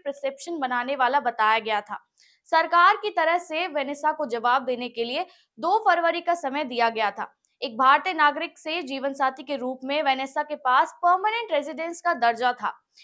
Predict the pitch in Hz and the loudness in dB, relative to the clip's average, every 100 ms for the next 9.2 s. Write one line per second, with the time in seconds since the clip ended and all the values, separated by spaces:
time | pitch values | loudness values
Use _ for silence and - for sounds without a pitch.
0 | _ - 277 - 330 302 262 269 320 320 | _ -10 -10 -6 -6 -2 2 4 2 -2
1 | 294 269 285 285 311 269 240 247 - 285 | -8 -6 -8 -8 -4 -4 -2 -6 0 0
2 | - 262 254 254 262 294 294 254 240 247 | 0 -6 -8 0 0 0 -4 -8 -4 2
3 | 269 277 254 254 254 311 254 254 262 247 | 2 0 -6 -8 -6 -4 -4 -2 -4 -2
4 | 214 220 214 - _ _ _ - 302 349 | -4 -4 -6 -8 _ _ _ 2 6 6
5 | 427 427 415 427 359 - 415 415 359 330 | 4 2 2 2 0 -4 -6 -2 -2 0
6 | 269 277 294 403 339 302 320 320 311 254 | 4 4 4 -4 -4 -2 -2 -4 -4 -2
7 | 262 - _ _ 262 330 440 427 294 302 | -2 -2 _ _ -6 0 0 0 -2 2
8 | 311 330 415 311 285 277 277 269 269 277 | 4 4 2 0 -2 2 2 4 2 2
9 | 349 403 | -4 -4